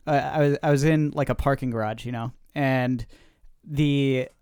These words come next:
elevator said, "Don't use the elevator during emergency." And then underneath it, it said, "If disabled, um, like, wait here for someone <laughs> to come get you."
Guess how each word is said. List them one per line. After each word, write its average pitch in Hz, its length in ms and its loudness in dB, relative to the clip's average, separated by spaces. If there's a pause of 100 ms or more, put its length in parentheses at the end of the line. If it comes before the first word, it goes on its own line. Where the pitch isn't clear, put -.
(180)
elevator 160 600 4
said, 135 540 2 (540)
"Don't 165 280 4
use 175 120 2
the 165 100 4
elevator 147 440 4
during 135 240 0
emergency." 131 760 -2
And 147 160 -2
then 147 120 2
underneath 151 640 4
it, 226 180 2
it - 140 -2
said, 147 500 2 (300)
"If 180 260 4
disabled, 139 800 2 (380)
um, 127 580 -2 (180)
like, 131 380 -2
wait 151 460 2
here 165 460 4
for 180 200 2
someone 180 680 4 (200)
<laughs> - 280 -10
to 196 120 6
come 160 300 4
get 170 240 2
you." 135 280 2